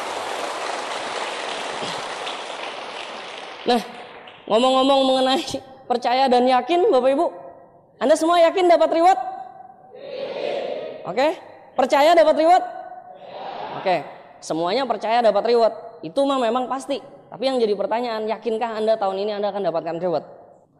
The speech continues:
Saya, Bapak Ibu sekalian, saya tidak akan bertanya kepada Anda karena Anda langsung konsultasikan dengan leader Anda. Leader Anda itu hebat-hebat.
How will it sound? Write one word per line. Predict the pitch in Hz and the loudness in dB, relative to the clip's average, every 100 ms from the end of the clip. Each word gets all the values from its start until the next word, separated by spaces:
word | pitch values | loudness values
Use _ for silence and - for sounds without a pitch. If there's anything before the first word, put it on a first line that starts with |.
| _ _ | _ _
Saya, | - 262 302 | -4 2 4
Bapak | 269 254 | 6 4
Ibu | 247 | 2
sekalian, | 247 233 269 285 277 | 2 4 4 2 -2
saya | 277 277 | -2 0
tidak | 277 214 208 | 2 4 4
akan | 214 220 | 2 0
bertanya | 208 214 226 | -2 -2 -2
kepada | 220 214 214 220 | -2 0 2 4
Anda | 214 226 277 | 2 0 0
karena | 233 262 | -2 -2
Anda | 254 277 | 0 2
langsung | 254 254 262 | 0 0 0
konsultasikan | 254 247 247 240 254 277 | 0 0 -2 -2 -2 -2
dengan | 240 220 | 0 0
leader | 220 214 | 0 0
Anda. | 220 220 175 | 2 2 2
Leader | 240 254 294 | 2 2 2
Anda | 294 302 | 4 2
itu | 311 | 2
hebat-hebat. | 302 247 254 285 277 | 0 -2 -2 2 2